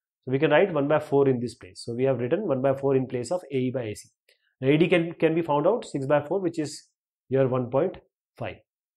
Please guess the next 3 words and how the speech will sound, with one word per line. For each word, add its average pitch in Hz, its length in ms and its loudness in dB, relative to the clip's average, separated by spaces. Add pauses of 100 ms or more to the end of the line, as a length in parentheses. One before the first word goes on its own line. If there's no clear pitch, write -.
(2750)
In 151 80 2
this 202 140 6
figure, 180 360 6